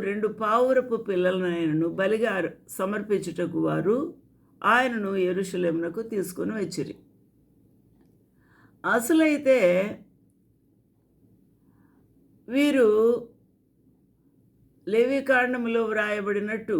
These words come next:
వారికి గొర్రెపిల్లను సమర్పించే శక్తి ఉన్నట్టయితే, ఏడాది గొర్రెపిల్లను పాప పరిహారార్థ బలిగా ఒక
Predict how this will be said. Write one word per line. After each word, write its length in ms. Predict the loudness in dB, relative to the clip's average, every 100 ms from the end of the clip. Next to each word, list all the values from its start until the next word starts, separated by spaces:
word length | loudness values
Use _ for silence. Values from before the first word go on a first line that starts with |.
| 0 -2 -8 _ _ _ _ _ _ _ _ _ _ _ _ _ _ _ _ _ _ _ -4
వారికి 540 | 0 2 0 -2 2 4 4 -2 -12 _ _ _ _ _ _ _ _ _ _ _ _ _ _ _ _ _ _ _ _ _ _ _ _ _ _ _ _ -12 4
గొర్రెపిల్లను 720 | 4 4 -2 0 2 0 0 -6 -6 -6
సమర్పించే 760 | -4 -4 -6 -6 -8 -4 -2 -2 -4 -8 -20 -20 -10 0
శక్తి 320 | 0 0 -4 -2
ఉన్నట్టయితే, 680 | -2 -2 -2 -4 -4 -4 -4 -6 -12 _ _ _ _ _ _ _ _ _ -4
ఏడాది 520 | 0 4 4 4 2 2
గొర్రెపిల్లను 640 | 2 2 0 0 0 -2 -6 -2
పాప 180 | -4 -2 -6 -6
పరిహారార్థ 680 | -4 -4 -2 0 0 -2 0
బలిగా 360 | 2 2 2 -2 -4 -12 _ _
ఒక 100 | -6